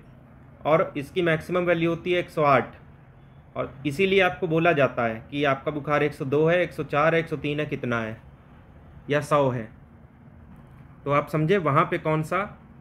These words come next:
थर्मोमीटर यूज़ होता है, उसकी मैक्सिमम मिनिमम वैल्यू क्या क्या होती हैं।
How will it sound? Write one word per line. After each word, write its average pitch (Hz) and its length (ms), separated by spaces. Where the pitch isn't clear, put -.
थर्मोमीटर 156 540
यूज़ 165 160
होता 165 200
है, 175 60
उसकी 165 200
मैक्सिमम 156 440
मिनिमम 156 360
वैल्यू 147 280
क्या 139 180
क्या 127 160
होती 117 300
हैं। 117 140